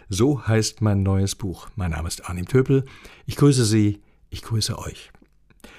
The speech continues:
In diesem, meinem allerersten Podcast werde ich daraus lesen. Wann? Wie oft? Gucke mal, wie das überhaupt so funktioniert.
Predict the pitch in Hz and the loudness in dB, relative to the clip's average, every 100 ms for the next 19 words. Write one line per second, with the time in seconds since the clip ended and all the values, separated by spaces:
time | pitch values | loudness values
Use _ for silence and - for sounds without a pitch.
0 | - _ _ 151 147 147 120 160 143 110 | -20 _ _ 2 4 4 4 2 4 4
1 | 113 107 107 110 - 120 143 151 123 120 | 4 4 4 2 0 -4 -2 -2 -4 -4
2 | - 113 - - 131 - - 104 107 - | -6 -8 -8 -8 -8 -8 -6 -4 -4 -4
3 | 101 110 117 120 - - - 92 98 98 | 2 2 2 -2 -6 -8 -8 -6 -6 -6
4 | - 113 85 - 92 - _ _ _ _ | -8 -8 -8 -8 -12 -18 _ _ _ _
5 | _ _ _ 95 87 107 123 92 80 _ | _ _ _ -10 -4 0 0 -2 -10 _
6 | _ _ _ _ _ _ - 117 113 143 | _ _ _ _ _ _ -4 0 0 0
7 | - - - - - _ _ _ _ - | -4 -14 -18 -20 -20 _ _ _ _ 0
8 | 123 104 98 101 104 107 107 107 104 - | 2 4 2 2 4 4 4 2 -2 -8
9 | - 98 - 107 98 - 95 - 85 - | -10 -8 -6 -4 -4 -6 -8 -8 -12 -12
10 | 95 92 - | -14 -16 -20